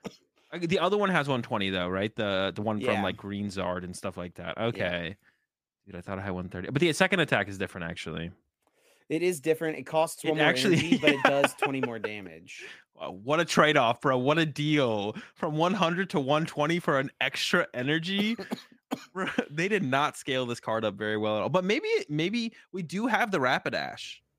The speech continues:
Speaker 1: What are you building up? I guess that's the question. Like, what is this building up towards?
Speaker 2: Yeah,
Speaker 1: I don't know
Speaker 2: see,
Speaker 1: what
Speaker 2: that
Speaker 1: it's
Speaker 2: was the
Speaker 1: building up
Speaker 2: thing. With
Speaker 1: towards.
Speaker 2: this Volcanion, you could build up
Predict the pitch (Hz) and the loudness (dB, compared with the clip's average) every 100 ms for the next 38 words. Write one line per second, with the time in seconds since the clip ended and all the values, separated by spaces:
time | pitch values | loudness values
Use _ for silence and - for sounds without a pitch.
0 | _ _ _ _ _ - 175 214 139 143 | _ _ _ _ _ -8 -6 -4 -2 -2
1 | 135 110 92 92 101 - 113 - - 117 | 0 -2 -4 -6 -8 -4 -6 -6 -8 -6
2 | 107 98 92 104 120 117 98 113 95 85 | -6 -6 -6 -4 -4 -6 -6 -8 -8 -10
3 | - - - 143 139 117 107 110 110 170 | -12 -14 -12 -4 -2 -2 -4 -8 -4 0
4 | 196 185 180 165 147 165 127 180 180 160 | 0 -2 -4 -6 -4 -6 -6 -6 0 -2
5 | - 123 117 110 110 131 131 131 147 131 | 0 -8 -8 -10 -12 -10 -8 -6 -6 -4
6 | 139 131 120 113 | -4 -4 -4 -6